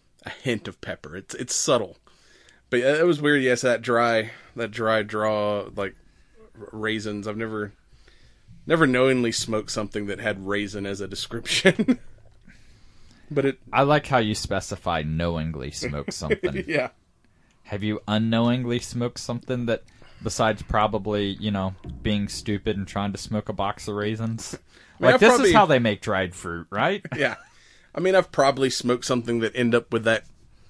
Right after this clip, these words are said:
Speaker 1: had, like, that, you know, a little fruitiness to it toward that, but I've never, like, picked that out as, like, "Oh, that's a specific raisin flavor." I, I get, like, you know, the, the, you know, little more floral, fruity,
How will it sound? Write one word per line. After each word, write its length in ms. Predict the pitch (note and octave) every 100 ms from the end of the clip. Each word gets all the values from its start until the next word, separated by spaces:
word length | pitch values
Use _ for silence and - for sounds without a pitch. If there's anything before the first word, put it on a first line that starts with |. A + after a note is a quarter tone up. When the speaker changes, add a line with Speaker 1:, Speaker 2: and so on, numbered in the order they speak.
| - -
Speaker 1:
had, 300 | - C3 B2+
like, 140 | A#2+ A#2+
that, 260 | A#2+ A2+ -
you 200 | - B2
know, 160 | G#2+
a 20 |
little 180 | A2+ A2+
fruitiness 640 | - B2+ B2 B2+ A#2+ - - -
to 160 | C3+
it 140 | B2+ -
toward 240 | C3+ B2
that, 160 | A#2+ -
but 160 | A#2+ - - - - - - - -
I've 120 | B2
never, 260 | B2+ C3 B2+
like, 280 | A#2+ A2+ - _ _ _ -
picked 180 | D3+ -
that 160 | A#2+
out 140 | A#2 A2
as, 120 | G2+
like, 280 | G2 - - _
"Oh, 160 | B2+ G#2
that's 220 | G#2+ G#2
a 80 | G#2+
specific 580 | - - G#2 A#2 G#2 F#2+
raisin 840 | G2 G2 G#2 G#2 G2+ G2 F#2+ A#2+ -
flavor." 600 | - - G#2+ G2+ G2+ G#2
I, 220 | A#2 C3
I 40 | D3+
get, 180 | D3+
like, 200 | C#3+ B2+
you 100 | B2+
know, 60 | A#2
the, 220 | A2 G#2+ - _ _ _ _ _
the, 260 | A2 G2 G#2
you 160 | G#2 G#2
know, 60 |
little 180 | G#2 G#2+
more 260 | G#2+ G#2 G2+ - _
floral, 460 | - - A2 A2 G#2
fruity, 520 | - A#2 A2+ A2+ G#2+